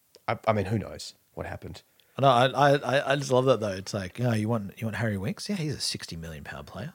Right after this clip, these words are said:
Speaker 1: Yeah.
Speaker 2: This is in the world where Harry Winks is signed with Mendes.
Speaker 1: Yeah.
Speaker 2: Um, and just
Speaker 1: <laughs>
Speaker 2: gets pushed around, <laughs>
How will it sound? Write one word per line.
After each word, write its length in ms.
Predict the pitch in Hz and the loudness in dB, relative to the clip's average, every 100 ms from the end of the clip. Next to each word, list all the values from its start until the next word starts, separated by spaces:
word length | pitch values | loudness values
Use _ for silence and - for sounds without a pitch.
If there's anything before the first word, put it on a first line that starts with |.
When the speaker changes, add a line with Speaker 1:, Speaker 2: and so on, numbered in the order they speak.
| _ | _
Speaker 1:
Yeah. 320 | 104 104 98 - | 0 0 0 -2
Speaker 2:
This 180 | 147 151 | 2 4
is 60 | 143 | 6
in 80 | 139 | 6
the 80 | |
world 280 | 135 127 120 | 8 8 8
where 120 | 117 | 4
Harry 220 | 107 113 104 | 4 2 0
Winks 220 | 98 - | -4 -6
is 80 | - | -6
signed 180 | 95 | -8
with 120 | 85 82 | -8 -12
Mendes. 360 | 85 - - - | -12 -12 -14 -10
Speaker 1:
Yeah. 260 | 78 - - - - | -8 -6 -8 -8 0
Speaker 2:
Um, 420 | - 101 107 104 98 | 2 6 6 4 4
and 120 | 110 | 4
just 160 | 117 117 | 4 2
Speaker 1:
<laughs> 0 | |
Speaker 2:
gets 160 | 120 | 0
pushed 300 | - 120 - | 0 -4 -2
around, 380 | 107 98 92 | -2 -4 -6
<laughs> 40 | 101 | -10